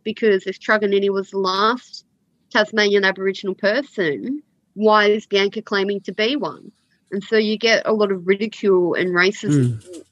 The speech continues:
Speaker 1: from the people in your school because of the things that were being taught at that time. Like,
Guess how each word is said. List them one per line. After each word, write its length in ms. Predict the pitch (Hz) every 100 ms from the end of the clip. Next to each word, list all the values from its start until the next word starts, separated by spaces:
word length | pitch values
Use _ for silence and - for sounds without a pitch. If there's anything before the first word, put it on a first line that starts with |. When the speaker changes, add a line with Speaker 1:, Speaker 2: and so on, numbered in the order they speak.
| _
Speaker 1:
from 320 | - 185 170
the 120 | 190 185
people 720 | 202 185 _ _ _ 196 185
in 120 | 175
your 80 | 170
school 560 | - 233 175 143 208 _ _ _
because 300 | 190 - 185
of 80 | 196
the 80 | 185
things 380 | - 190 185 180
that 120 | -
were 100 | 180
being 240 | 185 175
taught 300 | - 190 180
at 100 | 165 _ _
that 240 | 170 - -
time. 540 | 196 190 160 170 196 _ _ _ - - -
Like, 280 | 190 180